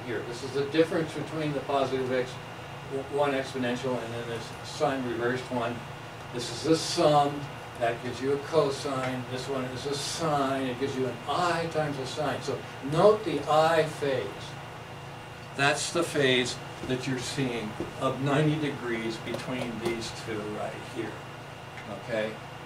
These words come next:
And anytime you want to, you can just reset time equals zero and see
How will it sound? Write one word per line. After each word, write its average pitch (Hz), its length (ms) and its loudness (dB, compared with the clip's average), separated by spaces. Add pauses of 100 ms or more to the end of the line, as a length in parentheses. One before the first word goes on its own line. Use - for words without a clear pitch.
(1200)
And 120 200 -4
anytime 131 460 2
you 120 120 0
want 113 260 0
to, 110 60 0
you 110 320 -4
can 110 120 -8
just 110 220 -6
reset 117 480 -2
time 117 240 -2
equals 113 300 -6
zero 107 300 -2
and 107 100 -4
see 120 260 -2